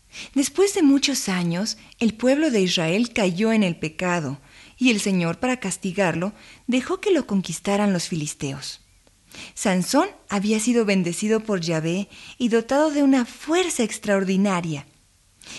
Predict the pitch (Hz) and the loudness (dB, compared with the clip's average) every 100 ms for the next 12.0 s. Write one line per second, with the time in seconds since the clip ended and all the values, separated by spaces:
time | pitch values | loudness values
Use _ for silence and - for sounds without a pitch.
0 | - - 453 - 415 330 311 330 262 190 | -10 -6 -4 0 2 2 0 0 2 2
1 | 180 240 262 254 - 208 208 214 214 185 | 0 2 4 2 0 0 4 4 4 2
2 | 180 202 214 196 175 175 175 175 170 165 | 2 2 2 2 -2 -2 -4 -2 -4 -2
3 | 196 247 214 190 170 160 151 143 175 _ | 0 0 0 -2 -2 0 0 -2 -6 _
4 | _ _ _ - 185 - 180 190 226 262 | _ _ _ -4 -2 0 -2 0 0 0
5 | 226 208 220 226 - 262 302 294 208 180 | 0 0 0 -6 -4 0 4 4 4 4
6 | 156 151 151 - - - - - 277 240 | 0 -2 -6 -2 0 0 2 4 6 6
7 | - 415 554 294 180 185 175 156 - - | 4 4 4 4 2 2 2 2 -2 -2
8 | - 220 214 220 302 311 254 196 175 196 | 2 4 6 4 2 2 2 2 2 2
9 | 180 165 - - - - 311 311 349 - | 2 0 -6 -10 -6 -2 0 4 2 2
10 | 320 320 - 440 494 440 311 254 - 311 | 0 0 2 2 2 2 2 0 2 2
11 | 330 359 285 214 185 202 170 151 151 - | 2 2 0 0 0 0 0 -4 -8 -12